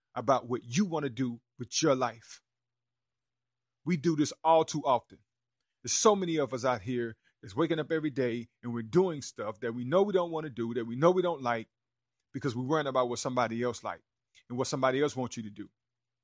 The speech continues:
You know, we are living our lives literally for someone else,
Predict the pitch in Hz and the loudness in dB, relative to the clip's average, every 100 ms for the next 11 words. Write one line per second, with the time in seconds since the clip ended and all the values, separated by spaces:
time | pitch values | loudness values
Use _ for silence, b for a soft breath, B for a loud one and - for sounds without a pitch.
0 | _ _ _ _ _ 135 131 127 131 165 | _ _ _ _ _ -2 2 2 4 4
1 | 135 165 185 180 160 185 165 135 117 127 | 4 4 4 4 4 4 4 4 0 -2
2 | 190 - 165 131 117 117 123 _ _ _ | 0 0 0 0 -2 -4 -8 _ _ _
3 | _ - 165 151 139 131 - 196 156 147 | _ -4 2 2 2 -2 2 2 4 0
4 | 131 98 - | -2 -4 -10